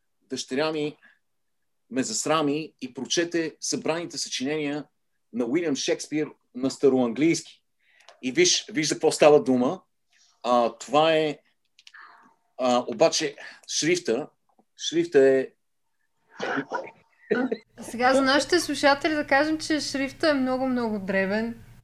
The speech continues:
Speaker 2: а изданието е много, много дебело. Така че имаш предизвикателство пред себе си.
Speaker 1: Тя, тя ме засрами,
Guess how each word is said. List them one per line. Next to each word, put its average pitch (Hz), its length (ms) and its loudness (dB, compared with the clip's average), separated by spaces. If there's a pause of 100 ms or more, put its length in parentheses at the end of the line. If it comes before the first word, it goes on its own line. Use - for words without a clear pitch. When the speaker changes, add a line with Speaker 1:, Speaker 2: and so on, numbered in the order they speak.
(600)
Speaker 2:
а 226 380 4
изданието 277 440 4
е 294 60 4
много, 311 280 8
много 277 300 8
дебело. 208 580 0 (680)
Така 226 300 0
че 247 120 -4
имаш 233 240 -4
предизвикателство 214 960 -4
пред 196 200 -10
себе 175 260 -8
си. 175 240 -16 (300)
Speaker 1:
Тя, 151 240 2 (100)
тя 151 200 0
ме 190 120 0
засрами, 156 800 0